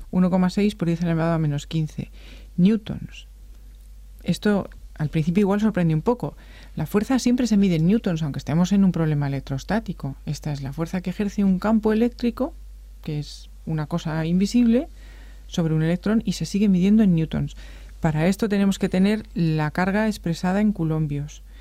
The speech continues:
y el campo eléctrico expresado en newton partido por coulombio. Si no, habría que, eh, estar atentos a las, a las unidades.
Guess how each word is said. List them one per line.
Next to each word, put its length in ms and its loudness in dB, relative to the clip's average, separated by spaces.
y 120 2
el 100 2
campo 260 0
eléctrico 380 0
expresado 540 -2
en 320 0
newton 380 0
partido 320 -4
por 180 -6
coulombio. 580 -4
Si 180 -6
no, 260 -2
habría 340 -2
que, 400 -4
eh, 280 -4
estar 260 -4
atentos 420 -2
a 60 0
las, 420 -6
a 120 -2
las 200 -6
unidades. 840 -6